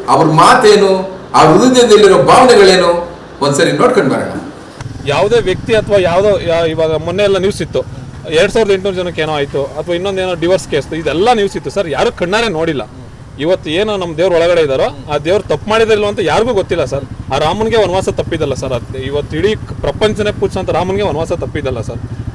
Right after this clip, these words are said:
Speaker 2: ಆ ನೋವು ಏನಂತ ನಮಗೆ ಗೊತ್ತು. ಆಚೆ ನೋಡ್ಬೇಕಾದ್ರೆ ಹೆಣ್ಮಕ್ಳು, ಪ್ರೀತಿಸೋಂಥ ಹೆಣ್ಮಕ್ಳಿದ್ದಾರೆ ಸರ್, ಮನ್ಸಿಗೆ ನೋವಾಗುತ್ತೆ. ಇವಾಗ ಏನಂದ್ರೆ, ಫಸ್ಟ್ ಇವಾಗ ಏನು ತನಿಖೆ ನಡೀತಾ ಇದೆ, ಕಾನೂನು ಪರ ಏನೇನು ಮಾಡ್ಬೇಕು ಎಲ್ಲ ಮಾ-, ಅಕಸ್ಮಾತ್ ಆ ಥರ ಕ-, ಹೋಗ-, ಹೋಗೋದಾಗಿದ್ರೆ ಕದ್ದೋಗಿರ್ಬೇಕಾಗಿತ್ತು, ಇಲ್ಲ ಕೈಗೆ ಸಿಕ್ದಂಗೆ ಆಚೆ ಕ-, ಆಚೆ ಕಡೆ.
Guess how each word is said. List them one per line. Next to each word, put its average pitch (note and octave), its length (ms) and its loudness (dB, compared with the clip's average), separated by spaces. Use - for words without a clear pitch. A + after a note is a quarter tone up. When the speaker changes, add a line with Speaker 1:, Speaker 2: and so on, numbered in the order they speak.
Speaker 2:
ಆ D3 40 0
ನೋವು F#3+ 280 2
ಏನಂತ G3+ 240 0
ನಮಗೆ F3 180 -4
ಗೊತ್ತು. E3 220 -2
ಆಚೆ F3+ 280 0
ನೋಡ್ಬೇಕಾದ್ರೆ F#3 600 -2
ಹೆಣ್ಮಕ್ಳು, F#3+ 680 -2
ಪ್ರೀತಿಸೋಂಥ G3 400 -2
ಹೆಣ್ಮಕ್ಳಿದ್ದಾರೆ E3 540 -4
ಸರ್, C#3+ 400 -6
ಮನ್ಸಿಗೆ D3+ 300 -6
ನೋವಾಗುತ್ತೆ. D3+ 480 -2
ಇವಾಗ D3 280 -6
ಏನಂದ್ರೆ, F#3 360 -2
ಫಸ್ಟ್ F#3 220 -2
ಇವಾಗ G3 180 2
ಏನು G#3 120 0
ತನಿಖೆ F#3 320 -4
ನಡೀತಾ D#3 260 -4
ಇದೆ, A#2 160 -2
ಕಾನೂನು F#3+ 540 -2
ಪರ F#3+ 140 -2
ಏನೇನು F#3 320 -2
ಮಾಡ್ಬೇಕು E3+ 280 -2
ಎಲ್ಲ D#3+ 120 -2
ಮಾ-, - 520 -8
ಅಕಸ್ಮಾತ್ F#3+ 460 -2
ಆ F3+ 80 0
ಥರ G3 120 -2
ಕ-, F#3 300 -2
ಹೋಗ-, G3 440 2
ಹೋಗೋದಾಗಿದ್ರೆ F#3+ 600 0
ಕದ್ದೋಗಿರ್ಬೇಕಾಗಿತ್ತು, F#3+ 880 0
ಇಲ್ಲ G3 140 -2
ಕೈಗೆ G#3+ 240 0
ಸಿಕ್ದಂಗೆ G#3+ 480 -2
ಆಚೆ F#3 280 -2
ಕ-, F3 200 -6
ಆಚೆ F3 240 -2
ಕಡೆ. F#3+ 200 -2